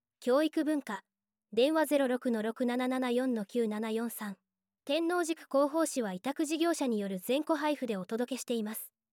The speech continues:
届かない場合や配布の停止等については、委託事業者にご連絡ください。個人情報保護を遵守します。委託事業者、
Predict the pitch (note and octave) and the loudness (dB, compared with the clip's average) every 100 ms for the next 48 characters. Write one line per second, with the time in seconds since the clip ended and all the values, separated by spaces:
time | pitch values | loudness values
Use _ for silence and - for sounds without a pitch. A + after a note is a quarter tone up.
0 | _ _ _ B3+ C#4 D#4+ F4 D#4 A3 G#3 | _ _ _ 0 2 2 2 2 2 0
1 | A3+ A#3 A3+ - B3 D4 D#4+ D#4 D4+ D4+ | 0 2 0 -4 0 0 2 0 0 0
2 | D4+ - D#4+ C#4 A#3 C4+ B3+ A3 F#3+ F#3+ | 0 0 2 2 0 -2 -2 -4 -4 -6
3 | _ _ _ _ _ - G#3+ C#4+ E4 D4 | _ _ _ _ _ -10 -2 0 0 2
4 | D#4 E4 D4 A3 F#3+ G3 A3+ B3+ B3+ - | 2 2 2 -2 -2 -4 0 -2 -2 -6
5 | B3+ A#3 A#3 - _ _ _ _ _ _ | -6 -6 -8 -12 _ _ _ _ _ _
6 | - A#3+ C4+ F4 E4 F4 E4 F4+ D#4+ C#4+ | 0 0 2 2 2 2 4 2 2 2
7 | B3 F#3 A#3 C4 B3+ - A3+ A3+ - _ | 2 0 -2 -2 -4 -6 -4 -6 -10 _
8 | _ _ _ - A3+ D4 F4 D#4 D#4+ D#4+ | _ _ _ -10 -4 0 0 0 2 2
9 | D4+ G#3+ | 0 -4